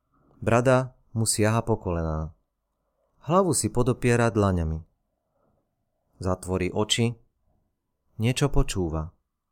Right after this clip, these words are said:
Hlasy. Nekonečný zástup hlasov. Vystupujú z kaluže v kúte jaskyne. Sú to hlasy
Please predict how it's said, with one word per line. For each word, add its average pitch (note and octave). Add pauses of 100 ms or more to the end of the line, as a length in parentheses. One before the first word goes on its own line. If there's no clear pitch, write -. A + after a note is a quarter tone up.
(360)
Hlasy. G#2 (1400)
Nekonečný E3
zástup C#3+
hlasov. E2+ (320)
Vystupujú G2+
z -
kaluže A2+ (360)
v -
kúte D#3
jaskyne. G2 (1120)
Sú B2+
to A#2
hlasy A2